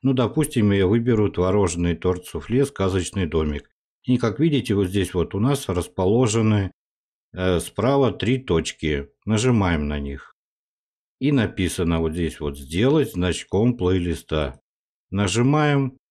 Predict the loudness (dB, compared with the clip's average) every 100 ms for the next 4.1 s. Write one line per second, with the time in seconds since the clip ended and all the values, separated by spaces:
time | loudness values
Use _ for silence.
0 | _ -6 -2 0 -2 0 0 0 0 0
1 | 0 -2 -4 -16 -18 -6 -2 0 2 0
2 | 0 -4 -4 0 2 2 2 2 2 0
3 | 0 -2 -2 0 0 2 0 -2 -2 -2
4 | -2